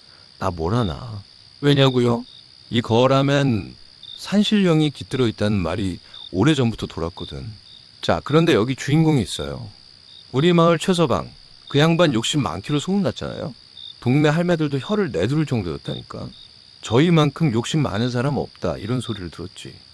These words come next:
어느 해였을까? 추수가 끝나고 바람이 차가워질 무렵 마을에 이상한 소문이 돌기 시작했어.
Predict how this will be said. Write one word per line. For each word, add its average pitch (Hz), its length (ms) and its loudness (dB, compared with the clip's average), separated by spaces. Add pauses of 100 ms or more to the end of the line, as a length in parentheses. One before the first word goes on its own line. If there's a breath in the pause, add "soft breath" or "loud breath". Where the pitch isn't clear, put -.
(280)
어느 113 240 4 (300)
해였을까? 113 640 -6 (540)
추수가 170 400 0
끝나고 156 580 2
바람이 110 380 0
차가워질 143 500 0
무렵 87 320 -2 (420)
마을에 135 380 2
이상한 151 480 0
소문이 147 300 0
돌기 95 260 -6
시작했어. 95 600 -12